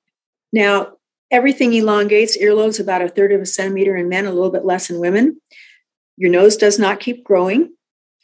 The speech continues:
If you have a prominent nose, it can actually tilt slightly or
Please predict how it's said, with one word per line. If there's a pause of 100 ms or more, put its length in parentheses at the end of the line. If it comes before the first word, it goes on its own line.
(200)
If
you
have
a
prominent
nose,
it
can
actually (380)
tilt
slightly
or